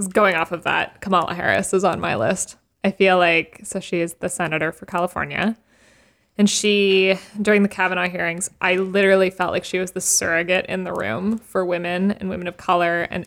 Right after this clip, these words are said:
everyone who was just outraged by what was happening. And I love the way that she was outspoken afterwards and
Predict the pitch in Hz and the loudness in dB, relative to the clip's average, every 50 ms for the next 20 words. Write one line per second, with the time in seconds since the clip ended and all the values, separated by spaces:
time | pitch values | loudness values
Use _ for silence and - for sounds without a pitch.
0 | - - 196 202 190 208 208 196 185 180 175 175 175 170 190 175 180 - - 170 | -4 -2 -2 2 4 4 6 6 4 0 -2 -6 -6 -6 -6 -6 -6 -6 -8 -10
1 | - - - - 165 170 170 - - - - - - - 196 - - - - 190 | -10 -8 -6 -4 -2 -2 -4 -4 -2 0 0 0 0 0 -4 -8 -8 -2 0 0
2 | 180 185 - - - - - 180 170 180 - 214 226 233 254 277 311 330 - _ | 0 0 -2 -4 -6 -4 -2 0 0 0 0 2 2 2 2 0 -2 -8 -12 _
3 | _ _ _ _ _ _ _ - 190 185 180 180 175 180 180 190 - _ - 190 | _ _ _ _ _ _ _ -2 0 2 0 0 -2 -2 -6 -8 -6 _ 2 2
4 | 196 202 202 196 190 190 190 185 185 - - 196 185 185 180 180 180 180 175 180 | 4 4 4 2 2 2 2 0 -2 -4 -2 -2 0 2 4 4 4 4 2 -2
5 | - - 180 175 165 160 165 160 - - _ - - - - - 196 180 170 170 | -2 0 0 0 2 0 -2 -4 -6 -8 _ -12 -10 -10 -6 -6 -6 -6 -4 -6
6 | 170 170 170 165 170 175 175 - _ _ - 190 196 - - 180 180 - - - | -6 -8 -8 -6 -6 -6 -8 -8 _ _ -4 -4 -2 0 0 -2 -2 -2 -6 -6
7 | - - 185 190 - 196 185 185 190 190 190 - - 208 196 196 202 202 196 196 | -4 -4 -4 -2 0 0 2 2 2 2 0 -2 -2 0 0 2 2 2 2 0
8 | 196 196 - - - - 180 180 180 180 180 - | -2 -2 -4 -6 -6 -6 -8 -8 -8 -8 -10 -14